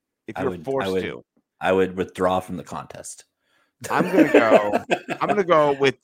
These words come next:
Speaker 1: I'm gonna go with Foreman in this. Uh, and, and here's
Speaker 2: So
Speaker 1: the
Speaker 2: you're,
Speaker 1: thing.
Speaker 2: you're asking me whether I want an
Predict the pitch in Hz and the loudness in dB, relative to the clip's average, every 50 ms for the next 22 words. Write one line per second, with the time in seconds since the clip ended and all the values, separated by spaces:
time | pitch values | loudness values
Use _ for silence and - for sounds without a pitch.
0 | - - - - 127 151 185 226 226 185 180 160 147 - _ - 147 151 151 143 | -20 -10 -2 0 0 0 0 0 0 0 2 2 0 -2 _ -2 -2 0 0 0
1 | 135 120 117 113 110 - - _ _ _ _ _ _ _ _ _ _ _ - 143 | -2 -4 -4 -6 -8 -10 -12 _ _ _ _ _ _ _ _ _ _ _ -4 -4
2 | 135 120 - - - - 165 - - 180 208 240 - - - - 107 127 139 135 | -4 -4 -6 -12 -18 -16 -14 -12 -10 -10 -4 0 2 4 4 4 4 6 6 6
3 | - 135 143 147 156 165 170 - - 170 160 160 151 147 151 147 147 143 139 127 | 6 8 8 10 10 10 8 6 2 2 4 6 8 8 10 10 10 10 10 8
4 | 127 131 123 117 | 6 4 2 2